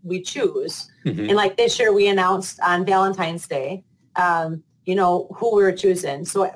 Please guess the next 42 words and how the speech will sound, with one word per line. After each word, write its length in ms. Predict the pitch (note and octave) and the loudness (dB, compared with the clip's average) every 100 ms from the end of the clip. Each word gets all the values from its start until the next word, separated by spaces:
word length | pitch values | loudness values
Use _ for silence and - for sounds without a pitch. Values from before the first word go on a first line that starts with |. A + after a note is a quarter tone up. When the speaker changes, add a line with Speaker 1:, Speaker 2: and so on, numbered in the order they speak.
| - | -2
Speaker 1:
from 320 | F#3 F3 E3+ | -2 -2 -4
February 500 | G#3 G3+ F#3+ F3 E3 - | -2 0 2 0 0 0
fourteenth 680 | - - - C4+ G3+ F3 - _ _ - | -2 -2 -8 -6 -4 -6 -12 _ _ -6
until 520 | F#3 F3+ F#3 F3 - | -4 0 0 0 -2
March 320 | F#3+ F#3+ F3+ - | 0 0 0 -4
twenty-first, 420 | G3 F3 - F3+ | -4 -2 -2 0
I'm, 280 | F3 F#3 F#3 - | 0 0 -4 0
I'm 320 | F3 E3+ - _ | 0 0 -6 _
gotta 200 | F3+ E3 | 0 0
get 140 | D#3+ D#3 | 0 0
everything 300 | D3+ E3 D3 | -2 -2 -2
together 360 | E3 F3+ F3+ | 0 2 2
now. 360 | D#3 C3 B2 F3+ _ _ _ | 0 -2 -4 -6 _ _ _
So, 500 | - A3+ A3 G#3+ G#3+ F#3+ | 0 2 4 2 0 2
um, 400 | G3+ F#3 F3+ - | 2 2 0 -4
you 100 | G3 | -2
know, 80 | G3+ | 0
I 100 | F#3+ | 2
know 160 | F#3+ F#3 | 2 2
we 120 | F#3+ | 2
need 140 | E3+ | -2
a 60 | E3+ | -4
tub 240 | - D3+ | -4 -4
shower. 480 | - C3+ - - - _ _ _ - | -6 -6 -4 -6 -10 _ _ _ -2
I 160 | G#3+ B3+ | 2 2
actually 340 | B3 - G3 | 0 -2 -4
even 160 | G3+ G3+ | -4 -2
had 280 | G3+ F#3 D#3 | -2 -2 0
marketing 640 | F#3 G3+ G#3+ F3+ D#3+ E3+ F3+ | 0 0 -2 -4 -4 -6 -2
reps. 500 | D3 - - - - | -2 -2 -8 -14 -6
Um, 420 | F3+ E3+ D#3 D#3 D3+ _ _ _ - | -2 0 -2 -4 -8 _ _ _ 0
like, 160 | G3 | 0
say 220 | - A3 G3+ | 2 2 4
you 120 | G3+ | 4
have 120 | G3 | 2
a 80 | F#3+ | 2
wholesaler 540 | F#3 F#3 F#3 F3 E3 | 2 2 2 0 2
who 140 | E3 F3 | 0 0
has 220 | E3+ E3+ | 0 -2
a 40 | |
marketing 540 | E3 D#3 D#3+ E3 D#3 D3 | -4 -4 -4 -8 -10 -4
agency 680 | E3 F#3+ G3 F3 D3+ C3 - | -2 -2 -2 -4 -6 -6 -8